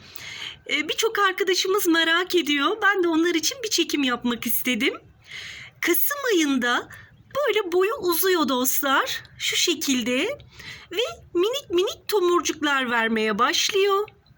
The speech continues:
Şu an Aralık ayının ikisindeyiz, iki Aralık'tayız. Ve tomurcuklar hala çok küçük küçük, minik minik.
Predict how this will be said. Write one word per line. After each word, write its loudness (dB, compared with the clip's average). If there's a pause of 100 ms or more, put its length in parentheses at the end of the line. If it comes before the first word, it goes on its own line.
(920)
Şu 0
an 4 (960)
Aralık 0
ayının 2 (220)
ikisindeyiz, 0
iki -4
Aralık'tayız. 0 (580)
Ve -2
tomurcuklar 0
hala 2
çok -4
küçük -4
küçük, -4
minik 2
minik. 0